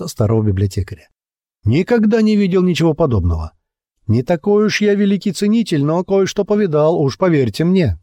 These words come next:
горячился Либург. Я встал и обернулся. Над Пелепом склонился Тумма взъерошенный. Остах стоял подле него, табурет валялся на боку в стороне.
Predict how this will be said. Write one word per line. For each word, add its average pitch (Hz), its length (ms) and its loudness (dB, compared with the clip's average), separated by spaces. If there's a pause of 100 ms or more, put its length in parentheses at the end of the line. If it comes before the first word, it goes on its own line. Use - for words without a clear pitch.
горячился 92 580 -2
Либург. 82 400 -6 (560)
Я 135 240 2
встал 143 580 -2
и 117 260 -2
обернулся. 90 760 -2 (520)
Над 104 280 -2
Пелепом 120 400 0
склонился 110 480 0
Тумма 123 380 0
взъерошенный. 92 680 -2 (520)
Остах 117 360 0
стоял 151 360 2
подле 151 320 -2
него, 123 420 0 (200)
табурет 113 400 0
валялся 120 340 0
на 117 100 2
боку 113 260 -2
в 98 60 -4
стороне. 90 520 -2